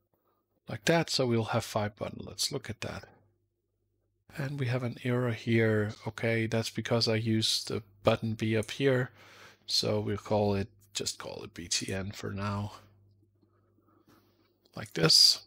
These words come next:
And we can now see that we have the buttons up here.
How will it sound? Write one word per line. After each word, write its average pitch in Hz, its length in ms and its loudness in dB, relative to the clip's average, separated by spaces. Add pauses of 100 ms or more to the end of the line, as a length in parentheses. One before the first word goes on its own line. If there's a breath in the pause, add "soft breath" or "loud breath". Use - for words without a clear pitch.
(3750)
And 185 240 2
we 165 80 4
can 151 140 0
now 143 160 6
see 139 260 4
that 127 180 2
we 120 120 2
have 123 180 2
the 120 100 2
buttons 113 440 2
up - 180 -4
here. 104 440 -2